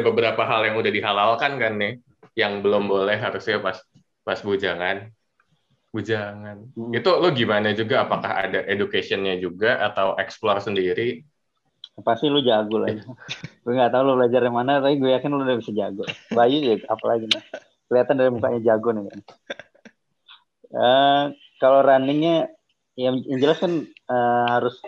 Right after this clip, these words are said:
Speaker 2: maksudnya kemarin kita udah set up, kita punya kontrakan
Speaker 1: Mhm.
Speaker 2: sendiri gitu kan segala macam. Terus, eh, gue sama dia agree juga kita nggak mau beli pro-, properti dulu karena pengen jadi ini, jadi diaspora dulu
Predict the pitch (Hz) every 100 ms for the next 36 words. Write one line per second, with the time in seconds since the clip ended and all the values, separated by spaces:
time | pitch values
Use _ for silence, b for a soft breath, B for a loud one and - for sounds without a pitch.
0 | - - 117 127 139 135 127 139 147 135
1 | 117 117 107 110 - _ _ - - 117
2 | 131 117 123 113 110 110 110 117 107 107
3 | 107 104 104 101 104 95 98 - 104 107
4 | _ _ _ _ _ 113 117 113 - 101
5 | 110 110 104 117 113 113 120 131 113 113
6 | 107 120 110 113 120 110 107 107 104 107
7 | 104 104 101 104 - - 117 107 113 104
8 | 101 117 110 110 120 120 - _ _ _
9 | - 117 123 123 117 120 117 117 127 117
10 | 120 - _ _ _ _ _ - 110 104
11 | 110 110 120 113 123 117 117 123